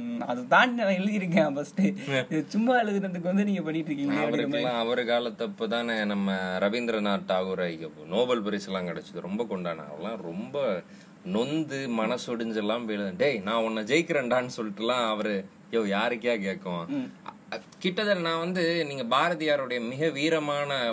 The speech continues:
Speaker 2: இமேஜஸ் எல்லாம் நம்ம வரையப்பட்டு நம்ம பார்த்திருப்போம். அவருடைய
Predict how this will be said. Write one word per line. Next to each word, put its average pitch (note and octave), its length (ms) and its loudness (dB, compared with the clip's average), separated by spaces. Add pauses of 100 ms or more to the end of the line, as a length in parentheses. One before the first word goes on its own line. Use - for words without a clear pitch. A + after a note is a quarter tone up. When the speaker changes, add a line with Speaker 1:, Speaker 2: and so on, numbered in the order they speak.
Speaker 2:
இமேஜஸ் A2 420 -2
எல்லாம் G#2+ 200 0
நம்ம G#2 200 0
வரையப்பட்டு G#2 540 0
நம்ம G2 300 -2
பார்த்திருப்போம். F#2+ 560 -2 (280)
அவருடைய D3+ 640 2